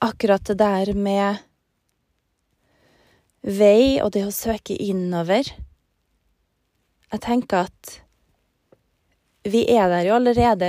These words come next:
Vi har, du har egentlig alt du trenger, og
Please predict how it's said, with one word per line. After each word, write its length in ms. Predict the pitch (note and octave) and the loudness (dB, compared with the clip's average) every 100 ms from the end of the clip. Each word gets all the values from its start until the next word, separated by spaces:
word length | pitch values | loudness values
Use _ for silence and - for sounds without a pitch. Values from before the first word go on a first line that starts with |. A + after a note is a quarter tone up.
| F3+ | -4
Vi 80 | G#3 | -8
har, 380 | - G3 G3+ G#3 | -6 -4 -2 -4
du 160 | G#3 - | -8 -4
har 260 | G3 G3+ C4 | 0 2 0
egentlig 540 | C4 G3 F3+ - G#3 - | -2 -4 -6 -6 -4 0
alt 260 | G#3+ A#3+ - _ - | 0 0 -4 _ -6
du 60 | A3+ | -6
trenger, 480 | - A#3 B3 C#4 - _ - - _ _ _ A3 | 0 2 4 2 -2 _ -20 -20 _ _ _ 0
og 380 | G#3+ G#3+ G#3+ | 4 6 4